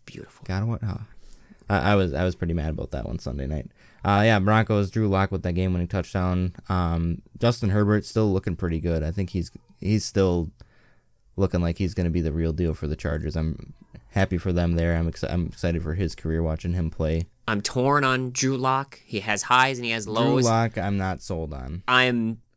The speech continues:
Speaker 1: he's starting to get into, like, that John Kitna territory for me, and I kinda
Speaker 2: Yeah.
Speaker 1: like, it's one of those things where I kinda like him.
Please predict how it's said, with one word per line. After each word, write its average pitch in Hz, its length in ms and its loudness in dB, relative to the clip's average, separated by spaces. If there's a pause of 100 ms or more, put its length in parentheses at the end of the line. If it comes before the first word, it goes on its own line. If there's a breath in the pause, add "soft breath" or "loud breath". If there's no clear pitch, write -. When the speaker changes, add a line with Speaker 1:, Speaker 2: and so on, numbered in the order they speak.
(520)
Speaker 1:
he's 123 200 -2
starting 147 260 2
to 135 40 -2
get 131 120 0
into, 120 120 -4
like, 117 160 0
that 101 200 -2
John 107 380 0
Kitna 98 320 -8
territory 90 580 -8
for 95 240 -8
me, 90 120 -6
and 85 100 -6
I 85 60 -6
kinda 92 280 -2
Speaker 2:
Yeah. 104 60 0
Speaker 1:
like, 98 200 -2
it's 104 100 -2
one 110 120 0
of 107 60 0
those 104 160 -2
things 104 220 -2
where 101 100 -2
I 92 60 0
kinda 117 320 -2
like 101 260 0
him. 92 220 -4